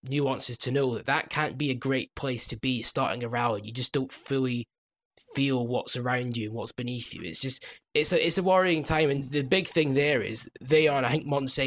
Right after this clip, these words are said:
has, has said this quite openly, that Hyundai's drivers, he reckons, are the best in the championship, their lineup. And it is very hard to disagree with them, but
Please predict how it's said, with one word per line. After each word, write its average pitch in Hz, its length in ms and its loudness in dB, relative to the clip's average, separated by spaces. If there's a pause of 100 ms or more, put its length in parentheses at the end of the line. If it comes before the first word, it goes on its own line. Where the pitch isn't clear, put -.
has, 117 220 0
has - 200 2
said 143 240 2
this 110 160 -4
quite 123 200 -4
openly, 113 440 -4
that 113 140 -6 (560)
Hyundai's 143 680 2
drivers, 131 520 2
he 135 180 -2
reckons, 127 380 -2
are 123 140 0
the 113 80 -6
best 127 300 -2
in 120 60 -10
the 110 60 -12
championship, - 420 -2
their 120 120 -2
lineup. 127 440 0
And 127 100 -4
it - 60 -6
is 156 200 0
very 151 260 2
hard 127 260 0
to - 100 -6
disagree 131 320 -4
with 131 100 -6
them, - 180 -18
but - 160 -2